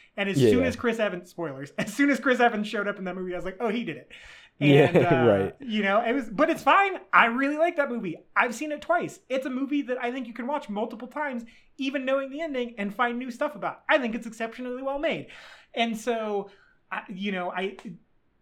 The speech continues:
Speaker 1: I think that, you know, you know, once again, Last Jedi kind of aside or whatever. Um,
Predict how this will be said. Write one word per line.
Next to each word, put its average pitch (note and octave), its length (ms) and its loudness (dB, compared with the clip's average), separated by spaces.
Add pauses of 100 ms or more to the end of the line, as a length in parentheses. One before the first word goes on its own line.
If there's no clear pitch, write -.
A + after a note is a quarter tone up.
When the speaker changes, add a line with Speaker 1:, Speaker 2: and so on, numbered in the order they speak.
(1160)
Speaker 1:
I G3+ 120 -4
think A3+ 360 -6
that, G3 260 -6
you G3 100 -4
know, D#3 440 -8 (440)
you G3+ 140 -4
know, C#3 160 -10 (360)
once F3+ 200 -10
again, G3 260 0
Last F3+ 240 -2
Jedi F3 260 -4 (160)
kind D#3 160 -6
of D3 60 -10
aside F#3+ 480 2
or D3 220 -12 (100)
whatever. D3+ 460 -6
Um, E3 320 0